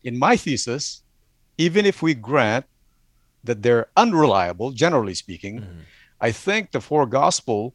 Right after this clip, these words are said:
Speaker 1: are still reliable enough for us to be able to extract or mine historical facts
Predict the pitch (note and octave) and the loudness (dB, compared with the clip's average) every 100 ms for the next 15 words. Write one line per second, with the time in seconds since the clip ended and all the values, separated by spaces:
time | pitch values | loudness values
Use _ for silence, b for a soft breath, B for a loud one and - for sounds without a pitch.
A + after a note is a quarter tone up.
0 | - C3+ - G3+ G3 C#3+ C#3+ F#3 F3+ C#3+ | 0 2 2 2 4 6 8 8 6 4
1 | C#3+ C#3 F#3 C#3 C#3+ - C3 - D3+ D3 | 0 4 4 4 0 -2 0 0 -4 -6
2 | C#3+ C3 C3 C3 A#2+ B2 - B2+ G#2+ G#2 | -8 -4 0 0 0 -4 -4 -6 -6 -8
3 | F#2+ F#2 _ - B2 - - E3+ C3 G2 | -12 -16 _ -6 -6 -6 0 2 2 0
4 | - A2+ A2 A#2 C3+ D3 D3+ C#3+ B2 G#2+ | -6 -8 -6 -2 2 4 6 4 2 -2
5 | F2+ - B2 D3 C3+ B2+ A2 G2 - _ | -8 -6 -2 2 2 2 -2 -4 -8 _
6 | _ _ - - G3+ A#2+ B2+ - - | _ _ -10 2 6 6 4 -2 -12